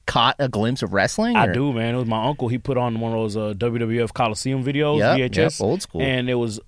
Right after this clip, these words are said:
Speaker 2: Undertaker came out with the Vulture. It was the entrance
Speaker 1: Oh,
Speaker 2: of the
Speaker 1: yeah,
Speaker 2: Vulture. And I
Speaker 1: yeah.
Speaker 2: don't, I don't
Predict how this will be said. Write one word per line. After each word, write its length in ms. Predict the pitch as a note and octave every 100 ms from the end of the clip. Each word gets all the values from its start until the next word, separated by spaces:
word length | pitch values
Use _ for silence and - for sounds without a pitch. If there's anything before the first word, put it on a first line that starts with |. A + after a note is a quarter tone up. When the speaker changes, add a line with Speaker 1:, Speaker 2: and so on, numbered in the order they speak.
| - C3
Speaker 2:
Undertaker 400 | C#3+ C#3+ C#3 B2+
came 260 | C#3 C3
out 140 | C3 A#2
with 100 | G#2+
the 60 |
Vulture. 420 | G2+ C3 - F2+ E2+ -
It 40 |
was 120 | G#2
the 100 | G2
entrance 300 | B2+ A#2+ F2+ A2+
Speaker 1:
Oh, 120 | C3+
Speaker 2:
of 40 |
the 60 | A#2
Speaker 1:
yeah, 280 | G2+ D3+ B2+
Speaker 2:
Vulture. 120 | G2
And 80 | A2
I 60 |
Speaker 1:
yeah. 80 | C3
Speaker 2:
don't, 80 | B2
I 80 | C#3+
don't 160 | F3+